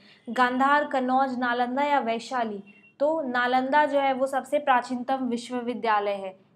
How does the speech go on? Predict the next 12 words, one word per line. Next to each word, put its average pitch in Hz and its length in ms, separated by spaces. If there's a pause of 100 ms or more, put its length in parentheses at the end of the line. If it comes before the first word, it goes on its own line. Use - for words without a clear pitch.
(120)
किस 349 200
भाषा 294 340
का 320 160
ज़्यादा 269 360
प्रयोग 277 460
बौद्धवाद 269 1300
के 302 80
प्रचार 269 460
के 269 160
लिए 277 160
किया 240 300
गया? 202 280